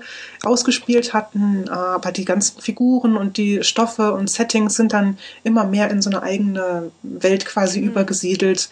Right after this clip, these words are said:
Speaker 1: aus der ich heraus ich dann auch die Geschichten erzählt habe.
Speaker 2: Und, äh, nun hast du im, äh, Januar dieses Jahres deinen ersten Roman veröffentlicht, Der Engelseher.
Speaker 1: Genau.
Speaker 2: Hat der auch Anklänge so an diese Rollenspielwelt oder wie ist dir diese Idee gekommen?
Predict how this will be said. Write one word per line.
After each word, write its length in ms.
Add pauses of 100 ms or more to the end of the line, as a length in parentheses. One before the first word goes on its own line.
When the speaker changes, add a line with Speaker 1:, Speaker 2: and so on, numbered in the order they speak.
(340)
Speaker 1:
aus 200
der 140
ich 160
heraus 340
ich 60
dann 160
auch 140
die 100
Geschichten 380
erzählt 460
habe. 240 (380)
Speaker 2:
Und, 220
äh, 80
nun 240
hast 280
du 240
im, 380
äh, 200
Januar 500
dieses 380
Jahres 480
deinen 280
ersten 320
Roman 600
veröffentlicht, 800
Der 200
Engelseher. 760
Speaker 1:
Genau. 260 (260)
Speaker 2:
Hat 140
der 180
auch 180
Anklänge 540
so 120
an 100
diese 180
Rollenspielwelt 920
oder 260
wie 80
ist 100
dir 100
diese 240
Idee 320
gekommen? 540